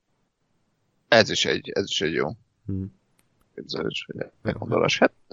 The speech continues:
Speaker 1: szerintem ez,
Speaker 2: Igen.
Speaker 1: ez erről fog szólni egyébként ez az évad, hogy ez a, ez a Rehoboam. Tehát, hogy, hogy, hogy ezért mondom, hogy szerintem az egyik oldalon ott van a, a, ugye a szerák, meg a mév, aki próbálja visszanyerni a, a, vagy hát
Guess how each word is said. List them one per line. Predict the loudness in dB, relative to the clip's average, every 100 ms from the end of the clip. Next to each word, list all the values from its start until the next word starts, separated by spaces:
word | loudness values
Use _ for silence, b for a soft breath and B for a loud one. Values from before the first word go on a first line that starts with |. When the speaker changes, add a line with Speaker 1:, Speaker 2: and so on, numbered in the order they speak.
| -8
Speaker 1:
szerintem | -4 4 6
ez, | 8
Speaker 2:
Igen. | 8 10
Speaker 1:
ez |
erről | 10 10 8
fog | 6 0
szólni | 4 6
egyébként | 6 4 4
ez | 4
az | 6
évad, | 8 8 6
hogy | 6
ez | 6 8
a, | 6 4 _ _ _ _ _ _ -6
ez | 2
a | 6
Rehoboam. | 8 6 6 6 6
Tehát, | 4 4 4
hogy, | 6
hogy, | 6 6
hogy | 6 6
ezért | 6 6
mondom, | 4 2
hogy | 0
szerintem | 0 2 4
az |
egyik | 4 6
oldalon | 8 8 10 8
ott | 6 6
van | 6
a, | 8 10 8 4 _ _ _ _ 4
a, | 8 10 12 12 10 10 6 0 -6
ugye | 4 4
a |
szerák, | 6 6 6 6 4
meg | 2 2
a | 2
mév, | 4 4 4
aki | 2 0 -2 -2 2
próbálja | 4 8 10 10
visszanyerni | 6 2 0 4 4 4 4
a, | 6 8 8
a, | 10 10 8 6 4 -2 -8 _ _ 0
vagy | 0
hát | 0